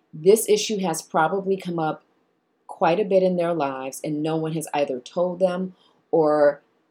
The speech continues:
shared that with them in a way that they can take in, digest, and, and do something productive with it.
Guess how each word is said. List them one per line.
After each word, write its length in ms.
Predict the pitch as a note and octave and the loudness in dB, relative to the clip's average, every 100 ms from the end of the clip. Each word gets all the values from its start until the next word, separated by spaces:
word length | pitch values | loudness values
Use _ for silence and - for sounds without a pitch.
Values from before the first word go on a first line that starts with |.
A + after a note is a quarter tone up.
| _ _ _ _ | _ _ _ _
shared 460 | - - F#3 E3+ - | -12 2 4 2 -2
that 360 | D#3+ D#3+ D3 D3 | -4 -2 -2 -4
with 180 | D#3 | -6
them 160 | D#3+ D3+ | -4 -4
in 100 | D3 | -2
a 60 | C#3+ | -4
way 260 | C#3+ D3 | 0 0
that 280 | D3 C#3 - | 0 -2 -4
they 200 | D3+ D3 | -2 -2
can 280 | D3 D#3 C#3 | -4 -6 -6
take 320 | C#3 B2 - | -6 -10 -6
in, 460 | F3 E3 D#3+ D#3+ E3 _ - | -4 -2 -4 -6 -8 _ -10
digest, 760 | D#3 D3+ D3 D#3+ C#3+ C#3+ - | -6 -4 -2 0 0 0 -8
and, 220 | C#3 C#3 C3+ | -8 -8 -6
and 200 | C#3 C3+ | -6 -4
do 120 | C#3+ | -6
something 440 | C#3 C#3+ C3 C3 | -6 -8 -8 -12
productive 560 | - B2+ B2 - G2 - | -10 -8 -8 -8 -16 -12
with 200 | C#2+ - | -14 -10
it. 200 | - | -14